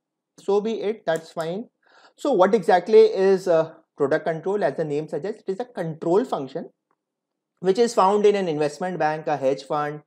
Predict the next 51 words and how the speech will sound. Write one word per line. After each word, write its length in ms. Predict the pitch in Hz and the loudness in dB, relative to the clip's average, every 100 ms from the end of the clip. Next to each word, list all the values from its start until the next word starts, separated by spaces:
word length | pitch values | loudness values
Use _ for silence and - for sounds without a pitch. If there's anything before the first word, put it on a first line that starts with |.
| - | -6
wealth 260 | 123 151 | -2 -2
management, 500 | 160 139 139 139 156 | -4 -6 -8 -10 -6
or 100 | 156 | -4
an 140 | 190 190 | -4 -6
A 140 | 131 | -8
M 100 | 120 | -8
C. 220 | 117 117 - _ _ _ _ _ _ _ _ - | -10 -16 -18 _ _ _ _ _ _ _ _ -8
It 200 | 151 190 | -2 0
is 100 | 233 | 2
a 60 | |
mid 400 | 214 147 156 170 | 2 2 2 6
office 400 | 175 143 131 120 | 4 4 -2 -8
or 160 | - 151 | -4 -4
a 40 | |
back 240 | 127 123 127 | -2 -4 -4
office. 260 | 123 135 | -4 -4
So 40 | 156 | -2
let 260 | 147 - - | -2 -4 -6
it 200 | 170 - | -10 -8
be 120 | 185 | -4
very 260 | 139 135 | 0 0
clear 280 | 160 160 160 | -2 -2 -2
that 220 | 160 160 | 0 -2
you 180 | 156 139 | -2 -2
are 80 | 151 | -2
not 360 | 143 131 147 180 | -2 -4 -4 -4
a 80 | |
trader 560 | 170 175 151 135 160 175 | -6 -2 -2 0 0 -2
who 180 | 156 147 | -6 -6
is 140 | 139 | -4
in 120 | 143 | -4
the 80 | 151 | -6
front 320 | - 127 131 139 | -6 -6 -4 -4
office. 340 | 123 117 - _ _ - | -4 -8 -12 _ _ -4
The 100 | 139 | -4
front 320 | - 147 156 | -2 -4 0
office 300 | 165 180 175 | -2 -2 -6
normally 340 | 151 139 151 156 | -4 -2 0 0
is 80 | |
a 60 | 156 | -2
Singapore 580 | 156 135 139 135 156 143 | -4 -4 -4 -2 -2 0
or 180 | 135 143 | 0 -2
a 60 | |
New 280 | 135 131 131 | -4 -6 -6
York 260 | 135 139 143 | -4 -4 -4
office 320 | 131 147 147 | -4 -6 -6
of, 160 | 135 | -6
let's 180 | 123 113 | -6 -6
say, 100 | 147 | -6
Goldman 380 | 131 120 117 135 | -4 -4 -4 -8
Sachs, 300 | 160 180 - | -4 -6 -6